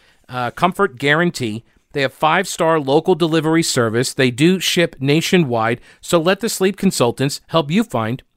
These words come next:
the right bed for you. They also have a queen gel memory foam mattress. It's three hundred ninety-nine dollars, which is an awesome deal.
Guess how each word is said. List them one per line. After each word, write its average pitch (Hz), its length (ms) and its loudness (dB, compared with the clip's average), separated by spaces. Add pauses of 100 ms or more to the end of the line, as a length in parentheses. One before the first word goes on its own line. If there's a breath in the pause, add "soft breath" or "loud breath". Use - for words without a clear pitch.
the 131 80 -2
right 156 300 -2
bed 104 340 -8
for 156 140 -6
you. 175 280 -2 (760 soft breath)
They 139 120 2
also 190 260 2
have 151 300 2
a 131 120 -6
queen 196 720 0 (340)
gel 165 420 2
memory 196 380 4
foam 165 440 2
mattress. 127 540 -4
It's - 260 -4 (140)
three 190 220 0
hundred 185 340 2
ninety-nine 147 600 2
dollars, 120 460 0 (280 soft breath)
which 151 220 0
is 160 140 -2
an 156 240 -2
awesome 160 600 2
deal. 120 440 -4